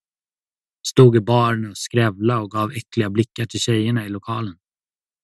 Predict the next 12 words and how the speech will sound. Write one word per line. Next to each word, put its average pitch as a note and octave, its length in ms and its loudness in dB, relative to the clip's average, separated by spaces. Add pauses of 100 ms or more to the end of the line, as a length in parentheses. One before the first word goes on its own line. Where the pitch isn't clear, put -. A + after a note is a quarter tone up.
(1200)
När C3+ 100 4
Slatkos D#3+ 560 4
flickvän C3 400 4
Tove C3 380 2
och C#3 100 2
hennes A#2+ 300 2
vän C#3+ 260 0
gick A#2+ 140 -4
fram A2+ 180 0
för A2+ 100 -8
att G#2+ 80 -2
beställa, A2+ 520 -2